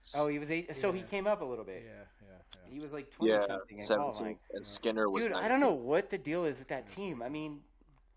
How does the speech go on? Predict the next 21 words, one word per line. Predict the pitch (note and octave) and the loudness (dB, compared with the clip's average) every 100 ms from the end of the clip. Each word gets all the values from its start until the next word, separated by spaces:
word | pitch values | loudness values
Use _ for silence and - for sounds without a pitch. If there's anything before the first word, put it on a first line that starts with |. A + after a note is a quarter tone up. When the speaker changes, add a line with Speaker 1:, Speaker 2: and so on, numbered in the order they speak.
| - | -8
Speaker 1:
like, | D3 - _ _ _ - - | -8 -8 _ _ _ -20 -8
who's | G#3 B3 | -6 -6
the | - B3 | -2 0
other | A3 A#3 | 0 0
guy | A#3+ B3 B3 | 0 2 0
on | A#3 | -2
the | A#3 | -2
bike? | A#3+ A3+ | 0 -2
Where | G#3 G#3+ | -2 -4
did | F3 | -4
he | G3 | -6
finish? | - G2+ - - - - | -8 -10 -12 -20 -20 -2
Speaker 3:
Rory | G#2+ | 4
Speaker 2:
Rory | A2+ G#2+ | 6 6
Speaker 3:
Skinner | - A#2 A2+ | 0 -2 -4
Speaker 2:
Skinner, | C#3 A2 | -2 -6
Speaker 3:
finished | G#2 A2 | -4 -6
in | |
Speaker 2:
he, | G2 | -4
Speaker 3:
nineteenth. | D#3+ - - C3 | -4 -4 -8 -10
Speaker 2:
nineteenth, | C3 A2+ A#2 G#2 | -10 -14 -18 -20